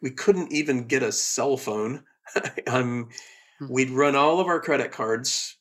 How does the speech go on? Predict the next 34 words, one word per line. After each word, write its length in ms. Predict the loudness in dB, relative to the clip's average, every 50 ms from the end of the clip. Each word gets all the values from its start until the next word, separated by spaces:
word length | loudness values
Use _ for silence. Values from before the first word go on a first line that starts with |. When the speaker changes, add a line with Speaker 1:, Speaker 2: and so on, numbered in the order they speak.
| -10
Speaker 1:
and, 300 | -8 -6 -6 -6 -6 -6
and, 340 | -4 -4 -4 -4 -6 -6 -2
you 120 | -2 -2 0
know, 120 | -2 -4
we, 200 | -4 -4 -4 -4 -2
we 140 | 0 2 2
were 220 | 4 4 4 4
a 40 | 2
wreck, 420 | 2 2 2 2 0 0 -6 -14 _ _ _ _ _ _ _ -6
um, 240 | -4 -2 -2 -2 2
just 360 | 4 6 6 6 4 0 -6
from 240 | -6 -4 -2 0 0
the 60 | 0
financial 560 | 0 0 0 0 2 2 0 0 0 0 0
setting. 460 | 0 0 0 -2 -2 -4 -6 -8 -12 _ _ _ _ _ _ _ _ _ _ _ _ _ _ _ _ 0
Professionally, 840 | 0 0 2 4 2 4 2 2 2 2 4 4 4 2 2 2 0
I 200 | 0 0 0 2
had 140 | 2 2 2
avoided 600 | 0 0 -2 0 2 4 4 4 2 0 -2 -2
going 300 | -2 0 2 2 2 2
into 220 | 0 0 0 0
management 720 | -2 0 -2 -2 0 0 0 0 0 0 0 0 0 0 -2
as 120 | -2 -2
a 60 | -4
paramedic, 720 | -4 -2 -2 0 0 0 0 0 0 0 0 0 -2 -4 -10 -20 -20 -20 _ _ _ _ _ _ -2
uh, 280 | 2 4 4 4 4
because 360 | 2 0 0 2 2 2 2 2
it 80 | 2
would 160 | 2 2 2
get 140 | 4 4 4
in 140 | 4 4 4
the 100 | 4 4
way 260 | 4 4 2 0 0
of 500 | -2 -4 -4 -4 -4 -6 -8 -12 -12 -14